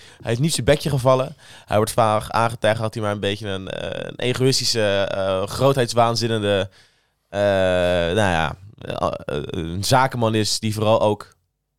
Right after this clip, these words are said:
zichzelf heel mooi vindt. Eh, en dat heeft, en dat heeft natuurlijk over de loop van de jaren heel veel tegenstanders ook, eh, eh, heel veel tegenstanders, ook bewonderaars, eh, opgeleverd. Ehm, in het Twitter-landschap, maar ook in het verdere social media-landschap.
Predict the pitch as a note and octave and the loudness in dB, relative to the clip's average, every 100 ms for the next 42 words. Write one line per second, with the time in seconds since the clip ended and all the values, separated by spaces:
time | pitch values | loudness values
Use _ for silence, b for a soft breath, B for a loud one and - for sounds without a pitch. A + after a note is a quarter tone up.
0 | _ - - - C#3 B2+ D3+ C#3+ D3+ C3 | _ -6 -2 2 4 4 4 6 4 2
1 | D#3 - - B B B B - B2 A#2+ | -2 -10 -12 B B B B -2 2 6
2 | A#2+ - B2+ B2+ A#2+ B2 - A#2 A#2+ A#2 | 4 4 0 0 0 0 0 0 2 0
3 | - A#2 G#2+ A2+ A2+ - G#2 G#2 G2+ G2 | 0 0 2 2 2 -2 -2 0 2 2
4 | G#2+ G2 - G2+ G#2 - F#2 E2+ F#2 - | 2 0 -2 -2 0 -4 -4 -4 -6 -8
5 | - C2+ D2+ D#2 - - - - - G#2+ | -8 -6 -4 -4 -4 -8 -10 -6 0 2
6 | A#2 G#2 C3+ D#3 - B2+ A#2 B2+ B2+ A#2 | 2 0 4 4 4 0 0 0 2 2
7 | C#3 B2+ G2+ F2+ - - F#2 F2+ B2+ - | 4 4 4 2 0 -4 -2 0 0 2
8 | A2+ G#2+ G#2+ C3+ - B B B - G#2 | 2 2 0 -6 -10 B B B -6 0
9 | G#2 G2+ G2+ G2+ F#2+ F#2 - G#2+ G#2 - | 2 4 2 0 -6 -8 -4 -2 -2 0
10 | C#3 A#2+ A#2 A#2+ - A#2 A2 A2 A#2+ G2+ | -2 2 0 0 0 -2 0 -2 0 -4
11 | - A2+ G#2+ - G#2 G2+ G#2+ G#2+ F#2+ F2+ | 2 2 0 -2 -4 -2 0 2 2 0
12 | - A#2+ _ | -2 -4 _